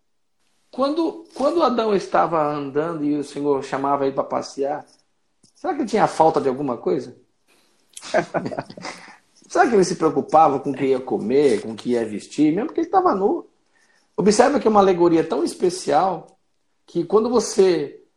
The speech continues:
está diante do teu pai, passeando com ele, você tá sem roupa e você não tá vendo que tá sem roupa. Você tá passeando com ele e os seus olhos só enxergam o quê?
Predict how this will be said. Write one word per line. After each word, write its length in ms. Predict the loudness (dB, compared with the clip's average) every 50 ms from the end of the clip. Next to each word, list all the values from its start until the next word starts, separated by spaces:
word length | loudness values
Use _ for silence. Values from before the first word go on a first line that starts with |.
| _ _ -12
está 640 | -10 -10 -2 4 6 6 6 6 4 2 -2 -6 -12
diante 360 | -10 -4 -2 -2 0 0 0
do 100 | -2 -2
teu 180 | 0 2 0 0
pai, 380 | 0 0 0 2 2 2 0 -2
passeando 580 | -2 -2 -2 -2 -4 -6 -4 -4 -4 -4 -6
com 200 | -8 -10 -8 -6
ele, 360 | -4 -2 -2 -4 -6 -8 -10 _ _ _ _ _ _ _ _ _
você 120 | -14 -8 -2
tá 160 | 0 0 0
sem 200 | 0 0 -2 0
roupa 520 | 2 4 6 6 6 6 4 0 -6 -6 -8 -14 _ _ _ _ _ _ -16
e 60 | -10 -6
você 80 | -4
não 120 | -2 0 0
tá 140 | 2 2
vendo 320 | 2 2 0 0 0 0 -2
que 60 | -2
tá 100 | -4 -4
sem 160 | -4 -6 -8
roupa. 400 | -8 -8 -10 -10 -12 -14 -20 -20 _ _ _ _ _ _ _ _ _ _ _ _ _ _ _ _ _ _ _ _ _ _ _ _ -20 _ _ _
Você 140 | -2 0 2
tá 80 | 4
passeando 480 | 6 6 4 6 6 6 6 6 6 4
com 220 | 4 2 2 4
ele 240 | 6 6 6 6 4
e 40 | 2
os 60 | 2
seus 300 | 4 4 4 6 6 6
olhos 280 | 6 4 4 4 0 -6
só 120 | -6 -8
enxergam 440 | -8 -8 -6 -4 -2 -2 -2 -4 -8
o 40 | -8
quê? 380 | -6 -6 -4 -4 -6 -8 -14